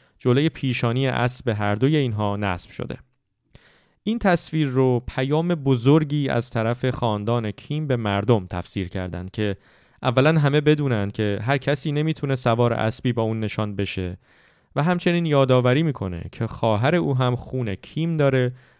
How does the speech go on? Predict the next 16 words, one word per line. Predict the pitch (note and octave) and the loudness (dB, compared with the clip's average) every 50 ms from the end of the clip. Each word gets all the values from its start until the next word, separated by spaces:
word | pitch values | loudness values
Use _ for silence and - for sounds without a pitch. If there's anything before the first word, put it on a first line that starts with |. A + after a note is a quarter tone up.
| _ _ _ - | _ _ _ -6
و | - A2 | -2 0
اگر | A2+ A#2+ B2 C3 B2 A#2+ | 2 4 4 4 2 2
اتفاقی | - C3 B2 - - A#2+ - - C#3+ E3 E3+ E3 | 2 0 0 0 -2 -2 2 2 2 4 4 2
برای | C#3+ A#2 G#2+ G#2 G#2 | 2 2 2 2 0
برادرش | G2 G2 G2 G2 G2 F#2+ F#2+ F#2+ G2 F#2 - | 0 0 0 0 0 -2 -2 -2 -4 -6 -6
بیفته | - C3 C3 C#3+ C#3+ - - F#3+ F#3+ | -4 -2 -2 -2 -2 0 -2 -2 -2
حق | E3 - D#3+ E3 E3+ | -2 0 0 0 2
داره | D#3+ D3 C#3 C3+ C3+ C3+ | 2 2 2 2 4 4
حکومت | B2+ A#2+ - - G#2+ G2+ G2 G2 G2+ - | 2 2 0 -4 -6 -4 -4 -4 -4 -4
رو | - B2 | -4 -2
در | A2+ G#2+ G2 | -2 -2 -2
کره | - - F#2+ F2+ F#2 | -4 -4 -4 -4 -4
شمالی | F2+ - - G2+ F2 E2+ E2+ E2 E2+ F2 F2 | -6 -6 -6 -8 -6 -6 -8 -8 -8 -8 -6
به | F2+ G#2+ G#2+ | -4 -4 -2
دست | G2+ G#2+ F#2 F2 F2+ - - | -2 -2 -4 -4 -8 -10 -10
بگیره. | - F2 E2+ - - - | -10 -10 -8 -8 -10 -12